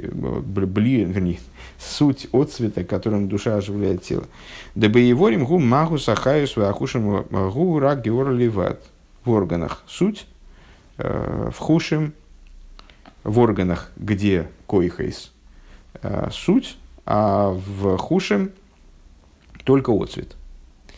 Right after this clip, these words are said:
У Микол Моки Ману Роим, Шиейшисен Бахушим Гамала Кейха Шаналим Демидас Весехл. И вот, несмотря на это, мы, с-, наш опыт подсказывает, мы обнаруживаем,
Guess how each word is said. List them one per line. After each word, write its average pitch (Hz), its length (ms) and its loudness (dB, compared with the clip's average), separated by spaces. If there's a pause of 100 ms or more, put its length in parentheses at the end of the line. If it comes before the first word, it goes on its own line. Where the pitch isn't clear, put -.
(320)
У 110 120 0
Микол 110 340 8
Моки 151 280 2
Ману 131 340 2
Роим, 107 360 4
Шиейшисен 123 760 0
Бахушим 113 680 0
Гамала 110 440 0
Кейха 104 340 -2
Шаналим 113 540 0
Демидас 117 400 -2
Весехл. 170 460 0 (680)
И 85 80 -4
вот, 101 160 0
несмотря 117 560 0
на 131 180 2
это, 101 400 0
мы, 101 760 -2
с-, - 480 -18
наш 101 340 -4
опыт 135 340 0
подсказывает, 143 800 2
мы 90 100 -4
обнаруживаем, 143 760 0